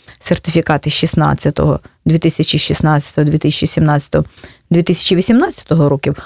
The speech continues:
окрім результату з іноземної мови. Іноземна мова буде результат тільки дві тисячі вісімнадцятого року. Відповідно, у дев'ятнадцятому році в нас вже додадуться сертифікати дві тисячі дев'ятнадцятого року,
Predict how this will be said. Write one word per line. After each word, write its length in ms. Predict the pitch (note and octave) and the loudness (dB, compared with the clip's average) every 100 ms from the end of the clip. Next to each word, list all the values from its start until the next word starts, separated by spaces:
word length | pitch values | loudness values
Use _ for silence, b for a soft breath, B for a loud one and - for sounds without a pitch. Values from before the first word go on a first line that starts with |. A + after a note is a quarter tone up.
| B _ | B _
окрім 380 | F#3 - F3+ E3 | -2 2 2 2
результату 460 | E3 E3 D#3+ D3 | 2 0 0 0
з 80 | D3+ | 2
іноземної 560 | D3 D3+ D3 C#3+ C#3+ D3 | 2 4 4 4 4 4
мови. 260 | C#3 D#3 | 2 2
Іноземна 400 | D#3 D#3+ A3+ A#3+ | 2 4 4 4
мова 260 | A3+ G#3+ G#3 | 2 2 0
буде 200 | G3 F#3+ | 2 0
результат 380 | F#3+ F#3 F3 - | 0 0 -2 -2
тільки 300 | - D#3+ D3 | -2 0 -2
дві 120 | D3+ | -2
тисячі 280 | D3 D3 - | -2 -2 -4
вісімнадцятого 540 | - C#3+ C#3+ - - | 0 0 0 0 -2
року. 240 | B2 - - b b b F3+ | -2 -4 -12 b b b -4
Відповідно, 400 | - F#3+ F#3 F#3+ | 2 2 4 4
у 40 | |
дев'ятнадцятому 720 | F3+ F3 E3+ C#3+ - D#3 D#3 | 4 2 0 -2 -2 -2 0
році 200 | D3+ - | -2 0
в 40 | D#3 | 2
нас 200 | D3 D#3+ | 2 2
вже 180 | D#3 B B B B - | 0 B B B B 0
додадуться 480 | F3 E3+ D#3+ D3+ E3 | 2 4 2 0 -2
сертифікати 680 | D#3+ - D#3+ E3+ - C#3+ | -2 -2 0 0 0 0
дві 140 | D#3 E3 | 0 2
тисячі 280 | D#3+ - E3 | 0 0 2
дев'ятнадцятого 680 | F3 G3 D4+ - C#4 C4 | 2 2 0 0 0 2
року, 240 | B3+ B3 | 2 0